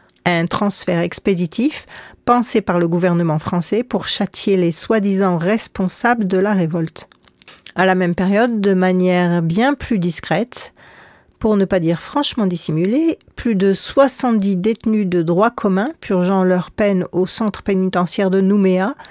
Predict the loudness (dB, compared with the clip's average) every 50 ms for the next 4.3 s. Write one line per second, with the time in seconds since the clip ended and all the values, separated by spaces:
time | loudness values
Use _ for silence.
0 | -20 -20 -20 -20 -20 _ _ -18 -8 -2 0 0 2 2 2 2 2 2 4 4
1 | 2 2 2 2 2 2 2 2 0 -2 -2 0 0 0 0 -2 -2 -4 -4 -2
2 | 0 0 0 2 0 0 0 0 -2 -2 -4 -6 _ _ _ _ -4 -2 -2 -2
3 | -2 -4 -4 -2 -2 -4 -6 -4 -6 -4 -2 0 0 2 2 2 2 2 2 2
4 | 0 0 0 -2 -4 -6